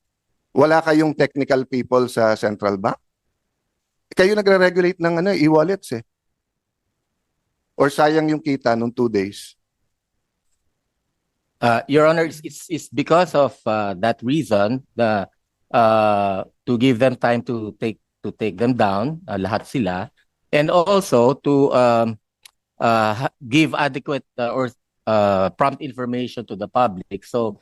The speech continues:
Speaker 2: for
Speaker 1: Sir, number one, July twenty-five pa yung memo nyo. At pumayag sila. So alam na nila. So naghahanda na sila. Oh, number two,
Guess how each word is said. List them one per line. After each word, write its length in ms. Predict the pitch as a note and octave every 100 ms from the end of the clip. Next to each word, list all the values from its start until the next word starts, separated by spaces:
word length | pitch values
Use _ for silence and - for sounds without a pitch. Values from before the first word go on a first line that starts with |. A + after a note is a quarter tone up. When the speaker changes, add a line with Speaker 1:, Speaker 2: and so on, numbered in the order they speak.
| _ _ _
Speaker 2:
for 380 | - B2+ B2+
Speaker 1:
Sir, 340 | A#2+ D#3+ D#3+ D#3 _ _ _ _ _ _ _ -
number 400 | C3+ F3 F#3 E3
one, 540 | D#3+ C3 B2 B2+ C#3 _ _ _
July 320 | D3+ D#3 D#3+
twenty-five 640 | D#3+ D3+ D3 D3 C#3 C3
pa 80 | C3+
yung 160 | C3+ B2+
memo 240 | A2+ G#2+
nyo. 320 | G2 G2 F#2+ _ _ _ _ _ _ _ _ _ _ _ _
At 160 | C#3+ D3+ _
pumayag 480 | D3+ C#3+ C#3+ C#3+ B2
sila. 480 | - G#2+ G2+ F2+ _ _ _ _ _ _ _ _ _ _ _ _ _ _
So 240 | - E3
alam 320 | F3 G3 F#3 D#3
na 80 |
nila. 320 | C3 B2 B2+ G#2+
So 160 | C#3+
naghahanda 640 | D3 C#3+ C#3 C#3 C3 A#2+ A#2
na 80 |
sila. 400 | G2+ F#2+ F#2 F#2 - _ _ _ _ _ _ _ _ _ _ _ _ _
Oh, 240 | A2 G2 -
number 400 | C3+ F#3+ G3 F#3+
two, 400 | G3 C3 G2+ F#2